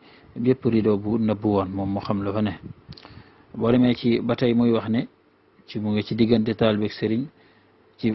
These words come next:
comportement yi mu war a nekk ak moom, mu teg ci ne, "مع الذل والتهذيب والخوف والرجاء وعجز وتسليم وتعظيم حرمة."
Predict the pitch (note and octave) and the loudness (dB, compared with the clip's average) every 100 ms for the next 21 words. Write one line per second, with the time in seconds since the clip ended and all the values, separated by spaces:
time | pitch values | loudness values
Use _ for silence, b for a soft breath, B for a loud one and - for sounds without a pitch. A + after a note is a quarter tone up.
0 | - A2+ G#2+ A2 A2+ A2 A2 A2 A2 A2 | -2 -2 0 0 2 2 2 2 2 2
1 | G#2+ G2+ G2+ G#2 G#2+ A2 - A2+ - A2 | 0 -2 -2 -2 -2 -4 -4 -4 0 0
2 | G#2+ G#2 A2+ G#2+ A#2+ A2+ A2 G#2+ A2 - | 2 2 0 0 2 2 2 -2 -4 0
3 | A2+ G2+ A2 A2 G#2+ G#2 G2 - A2+ G#2+ | 0 2 2 2 2 -2 -2 -2 -2 -2
4 | A2 G#2+ G#2 G#2 G#2 - - _ B B | -2 -2 0 0 0 -2 -6 _ B B
5 | B B A#2 G2+ A#2+ A2+ A2 A#2+ A2+ A2 | B B -6 -2 0 0 2 2 2 0
6 | - G#2+ - B2+ A#2 A2 G#2+ G#2+ - A2 | -2 -2 2 2 4 2 0 -2 -2 -2
7 | G#2 G#2 A2+ B2 A2+ A2+ A#2+ - - _ | 0 -2 2 2 2 2 2 0 -10 _
8 | - - - C3+ A#2+ A2+ B2 - | -20 -20 -6 -2 0 0 -2 -2